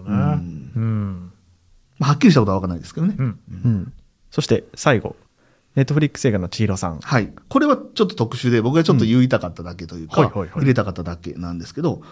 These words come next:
Speaker 2: 本当に特殊なんです。
Speaker 1: ほう。
Speaker 2: ええ。あのー、先ほど、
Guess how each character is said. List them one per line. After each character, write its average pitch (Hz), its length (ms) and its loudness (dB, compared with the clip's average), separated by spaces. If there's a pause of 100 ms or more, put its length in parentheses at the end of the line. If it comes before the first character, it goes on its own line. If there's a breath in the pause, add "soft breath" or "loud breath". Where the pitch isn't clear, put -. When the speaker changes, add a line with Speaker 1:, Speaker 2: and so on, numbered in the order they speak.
(160 loud breath)
Speaker 2:
本 202 380 4
当 196 100 6
に 208 100 8
特 113 200 0
殊 110 140 -2
な 87 80 -6
ん 87 60 -10
で - 80 -18
す。 - 140 -20 (220)
Speaker 1:
ほ 120 200 -6
う。 - 0 - (200 loud breath)
Speaker 2:
え 104 260 -2
え。 - 20 -20 (120)
あ 135 120 0
の 127 520 2
ー、 123 40 -4
先 123 280 -2
ほ 196 200 0
ど、 240 320 0